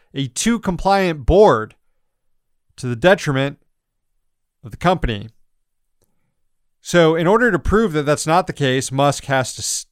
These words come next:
you know, establish that the board was making important decisions at the company and he wasn't just doing this shit willy-nilly.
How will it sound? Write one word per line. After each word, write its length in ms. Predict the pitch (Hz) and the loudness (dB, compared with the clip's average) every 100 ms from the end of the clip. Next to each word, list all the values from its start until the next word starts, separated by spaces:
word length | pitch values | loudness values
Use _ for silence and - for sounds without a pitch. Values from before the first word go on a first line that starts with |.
| - | -12
you 120 | 147 | -6
know, 280 | 110 110 - 139 | -6 -8 -12 -12
establish 720 | - 160 156 135 131 120 - | -4 2 4 4 -2 -4 -4
that 180 | 123 - | -4 -4
the 60 | |
board 320 | 104 143 156 123 | -2 2 2 0
was 180 | 117 | -6
making 360 | 139 139 131 117 | -4 -4 -4 -8
important 420 | 110 - 147 127 | -8 -6 -8 -8
decisions 500 | 107 - 143 120 107 | -12 -8 -6 -6 -10
at 100 | 110 | -12
the 60 | 107 | -10
company 380 | 113 107 113 110 | -12 -10 -10 -10
and 100 | 110 | -8
he 100 | 117 | -6
wasn't 260 | 135 120 | -6 -6
just 180 | 110 104 | -10 -8
doing 260 | 127 127 113 | -6 -6 -6
this 140 | 107 | -12
shit 320 | - 107 104 _ | -12 -14 -14 _
willy-nilly. 800 | 131 113 104 113 123 104 113 | -10 -10 -8 -6 -6 -6 -12